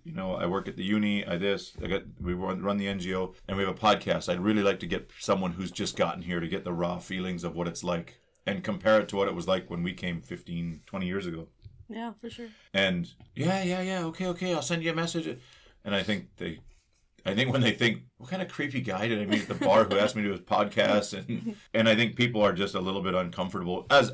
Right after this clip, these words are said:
Speaker 1: as I probably would be too, but I don't know. I, I really looked up, I, I love to meet those guys when I first came here that, that knew the, the lay of the land and can really help me out. But they never ended up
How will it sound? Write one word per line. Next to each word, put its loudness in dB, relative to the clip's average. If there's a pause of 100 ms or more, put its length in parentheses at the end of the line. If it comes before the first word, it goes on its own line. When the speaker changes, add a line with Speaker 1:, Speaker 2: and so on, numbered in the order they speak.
Speaker 1:
as 6
I 4
probably 2
would 0
be 0
too, 0
but -2 (220)
I -4
don't -2
know. 4 (100)
I, 8
I 8 (180)
really 6
looked 4
up, 10
I, 6
I 6
love 6
to 0
meet 2
those 2
guys 4
when 0
I 2
first -4
came 0
here -4 (220)
that, 0
that 0
knew 2
the, 0 (160)
the 0
lay 4
of 2
the 4
land 2
and -4
can -4
really -2
help 2
me -6
out. -4 (240)
But 4 (260)
they 6
never 6
ended 4
up 0